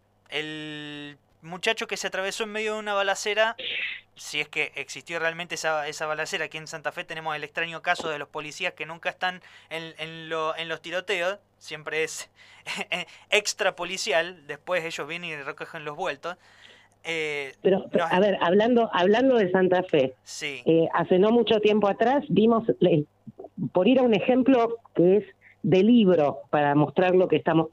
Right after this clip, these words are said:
Speaker 2: eh, queriendo decir ambos. Aquel muchachito que después terminó siendo hijo de un comisario, ¿no? Que quiso manotear una cartera en la calle y recibió varios disparos por la espalda de un policía.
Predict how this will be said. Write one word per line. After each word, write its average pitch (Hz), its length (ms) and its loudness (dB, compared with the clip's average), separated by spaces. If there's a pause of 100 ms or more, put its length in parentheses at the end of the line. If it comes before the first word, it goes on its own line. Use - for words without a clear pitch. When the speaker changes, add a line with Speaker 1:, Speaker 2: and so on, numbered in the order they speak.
Speaker 2:
eh, 143 220 4
queriendo 165 440 6
decir 151 360 4
ambos. 117 400 4 (480)
Aquel 214 360 4
muchachito 247 680 4
que 190 80 6
después 262 240 2
terminó 247 340 4
siendo 220 280 4
hijo 226 200 2
de 196 60 4
un 202 80 6
comisario, 135 640 4
¿no? 240 220 4 (540)
Que 277 440 4
quiso 285 300 4
manotear 214 460 4
una 226 180 4
cartera 196 400 4
en 202 140 6
la 165 120 4
calle 240 440 4 (420)
y 165 140 6
recibió 180 440 4
varios 220 300 4
disparos 190 420 2
por 170 140 2
la 156 80 4
espalda 180 340 2
de 175 60 4
un 165 100 2
policía. 131 580 4